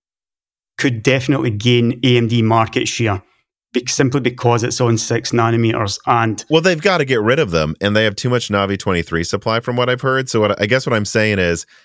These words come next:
Speaker 2: in the high end, it's a bit up for debate, but in the low end,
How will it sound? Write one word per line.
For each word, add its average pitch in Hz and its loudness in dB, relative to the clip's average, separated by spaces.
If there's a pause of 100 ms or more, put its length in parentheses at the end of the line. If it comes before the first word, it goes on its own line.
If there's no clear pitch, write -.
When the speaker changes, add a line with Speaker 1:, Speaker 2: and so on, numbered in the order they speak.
(120)
Speaker 2:
in 104 0
the 107 2
high 123 0
end, 123 0
it's 107 -2
a 95 0
bit 107 0
up 101 -2
for 101 -2
debate, 90 0
but 101 -2
in 110 0
the 90 0
low 92 0
end, 123 -4